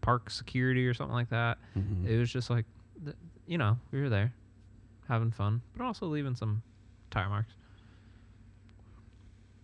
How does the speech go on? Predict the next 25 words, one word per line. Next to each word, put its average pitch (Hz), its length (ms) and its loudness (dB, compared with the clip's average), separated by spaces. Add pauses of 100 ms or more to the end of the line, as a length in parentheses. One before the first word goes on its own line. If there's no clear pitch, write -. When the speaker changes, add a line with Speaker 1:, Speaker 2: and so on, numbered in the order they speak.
(840)
Speaker 2:
The 110 80 -2
cops - 360 -2
never 131 300 4
seem 113 320 2
to 95 100 -2
really 95 320 0
come 95 320 -2
when 92 160 -4
you're 92 180 -2
a 98 60 -2
kid. 98 300 0 (440)
It's 113 140 -4
weird. 104 340 2 (920)
Like, 95 160 -2 (140)
all 123 160 4
the 123 80 4
stupid 117 360 0
shit 113 220 0
I've 113 200 0
done. 110 340 0 (800)
But 101 200 2
now, 98 460 8
like, 95 340 2 (1120)
if 101 200 0
I, 92 320 6